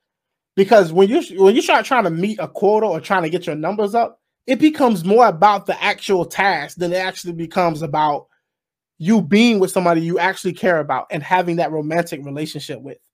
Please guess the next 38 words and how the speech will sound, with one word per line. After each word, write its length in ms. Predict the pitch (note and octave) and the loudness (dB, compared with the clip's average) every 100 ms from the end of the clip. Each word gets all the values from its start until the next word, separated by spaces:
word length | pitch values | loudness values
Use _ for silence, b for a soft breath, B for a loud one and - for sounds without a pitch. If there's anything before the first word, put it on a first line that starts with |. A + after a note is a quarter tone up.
| _ _ _ _ _ _ | _ _ _ _ _ _
Is 140 | F#3+ F#3 | -2 2
sex 220 | B3 B3 | 2 2
exciting? 680 | E3+ - - D#3+ A#3+ F#4 F4+ _ _ _ _ _ _ | -6 -6 -2 2 2 0 -6 _ _ _ _ _ _
Sex 360 | - C4 D4+ | 0 2 2
is 120 | A#3+ G3 | -4 -4
meant 200 | A3 A3+ | -2 -2
to 120 | A3 | -6
be 540 | F3 G#3 G3 F3 E3 - _ _ _ _ _ _ | -4 -2 -2 -6 -12 -18 _ _ _ _ _ _
romantic. 640 | E3 F3 E3+ G#3+ G#3 D3+ - | 0 2 4 2 2 -8 -2
Sex 240 | A#3+ B3+ | -2 -2
is 120 | A#3+ | -6
meant 200 | G3+ G#3 | -6 -6
to 120 | G#3 | -4
be 220 | F#3 F#3 G3 | -4 0 -2
a 80 | |
connection 600 | E3 - D#3+ E3+ F#3+ - E3 | -2 -8 -6 -6 -6 -8 -8
between 380 | E3 - F3 | -6 -4 -4
two 200 | E3 G#3+ | -4 -10
people, 440 | - - G#3+ C3+ - _ - | -10 -8 -8 -8 -18 _ -4
and 200 | G#3+ D4 | 2 2
it's 80 | B3+ | 2
supposed 280 | A#3 B3 A#3+ | 0 0 -2
to 60 | |
create 420 | G#3 A#3 A#3 A3+ F3+ | -8 -2 4 4 6
babies. 540 | B3+ A3+ D#3 D3 - _ _ _ _ - | 2 2 -6 -14 -20 _ _ _ _ 2
There's 200 | C4+ C4 | 4 4
a 40 | |
couple 280 | C4 C#4 B3 | 2 0 0
things 260 | B3 A#3+ A3 | -2 0 0
that 120 | G3+ | -2
sex 220 | G3+ F3 | -2 -2
has 180 | F#3+ D#3+ | -4 -4
going 220 | D#3 D3+ | -4 -6
for 180 | C#3 C#3 | -8 -12
itself. 380 | C#3 C#3+ B2+ _ _ _ _ _ - | -12 -16 -18 _ _ _ _ _ -4
But 140 | G3+ | -4
to 100 | F#3+ | -2
say, 160 | E3 | -6